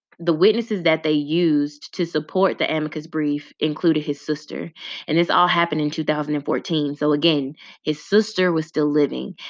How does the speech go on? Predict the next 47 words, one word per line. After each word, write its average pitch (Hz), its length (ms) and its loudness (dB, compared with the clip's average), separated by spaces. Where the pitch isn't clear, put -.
And 151 160 -2
at 170 200 0
that 170 220 0
point 208 240 2
in 160 100 0
time, 160 480 -2
she 196 240 -2
was 196 240 0
eight 165 160 4
years 151 280 -2
old 151 520 2
in 151 140 0
nineteen 147 400 -4
forty-four. 147 760 -2
But 160 100 2
she 202 300 0
testified 202 720 0
at 147 160 -4
the 156 60 -4
court, 147 500 -4
and 156 100 -2
this 156 160 -6
is 170 80 -14
coming 180 240 0
from 170 140 -6
the 160 80 0
Los 156 200 0
Angeles 151 420 -2
Times. 139 500 -4
She 160 200 -2
testified 220 580 2
in 180 120 0
the 160 80 -2
court 156 420 -2
that 170 220 2
January, 151 840 0
and 165 260 4
said 160 560 2
that 156 320 0
there 170 220 0
were 214 260 0
two 269 240 -2
little 196 260 0
white 147 180 -4
girls 156 280 -4
that 156 120 -4
approached - 720 -4